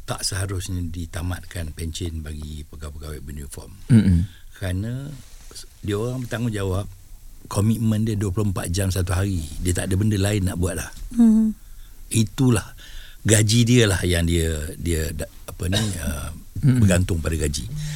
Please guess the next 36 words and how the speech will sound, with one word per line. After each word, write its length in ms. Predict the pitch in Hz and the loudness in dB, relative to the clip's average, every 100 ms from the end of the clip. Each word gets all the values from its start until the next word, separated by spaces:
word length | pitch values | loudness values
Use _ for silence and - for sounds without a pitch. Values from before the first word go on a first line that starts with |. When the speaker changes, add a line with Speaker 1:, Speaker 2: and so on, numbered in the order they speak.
| - | -4
Speaker 1:
Jadi 180 | - 120 | 2 4
kalau 380 | 135 131 143 156 | 4 2 2 2
tak 240 | 127 - | 0 2
ada 320 | 117 147 107 82 - | 6 6 6 2 -2
simpanan 720 | - 143 123 127 123 139 107 | 4 4 4 4 4 4 4
dengan 320 | 90 92 90 87 | 4 4 2 0
K 160 | - | 0
W, 320 | 98 92 87 | 0 0 -2
uh, 240 | - - 95 | -4 0 2
dengan, 400 | 90 92 90 87 82 - - - - | 2 2 2 0 -4 -14 -14 -16 -8
uh, 80 | 78 | -4
pencen 480 | 80 107 95 85 82 | 4 6 6 6 8
ni, 20 | |
Speaker 3:
Mm-mm. 300 | 233 285 196 - - - - - | 8 8 2 0 -14 -14 -14 -8
Speaker 1:
susah 400 | - 127 120 98 | 0 2 4 2
lah. 160 | 113 85 - | 0 -4 2
Speaker 2:
Mm. 400 | 123 101 90 98 - - - - - - - - - - - - | 6 8 6 0 -10 -18 -18 -16 -16 -16 -16 -16 -18 -18 -16 -14
Speaker 1:
Setengah 320 | - - 131 135 | -4 2 6 6
orang 160 | 135 | 6
kata 160 | 143 156 | 4 4
tak 160 | 123 | 4
apa 160 | 120 135 | 4 4
masuk 320 | 120 113 131 | 2 2 0
dalam 160 | 104 101 | 0 0
K-, 160 | 92 92 - | 0 -4 0
K 80 | 110 | 2
W 320 | 98 92 101 | 2 2 0
S 160 | - - | -2 -4
P, 240 | 113 95 | -2 0
tapi 240 | 101 117 | 0 0
K 160 | 123 127 | 2 2
W 240 | 113 107 | 2 2
S 240 | 110 92 - | 0 0 0
P 160 | 101 | 0
ni 240 | 95 117 123 | 2 4 2
dia 560 | 107 120 120 120 123 | 2 2 2 2 0